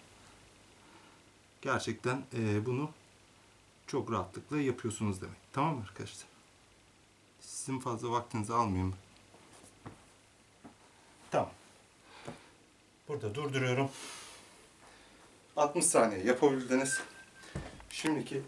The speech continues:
ikinci hareketimize geçiyoruz. Ayaklarımızı çapraz yapıyoruz. Bu şekilde. Çapraz yaptıktan sonra oturacağız. Ve kalkacağız.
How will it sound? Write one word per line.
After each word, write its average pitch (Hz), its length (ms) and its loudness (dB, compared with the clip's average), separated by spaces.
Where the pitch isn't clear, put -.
ikinci 135 520 0
hareketimize 104 580 -4
geçiyoruz. - 360 -10
Ayaklarımızı 147 640 12
çapraz 151 380 6
yapıyoruz. 151 540 0
Bu 143 60 -4
şekilde. 120 580 0
Çapraz 123 440 0
yaptıktan 135 460 2
sonra 143 420 2
oturacağız. 117 680 -2
Ve 160 220 0
kalkacağız. 110 500 -2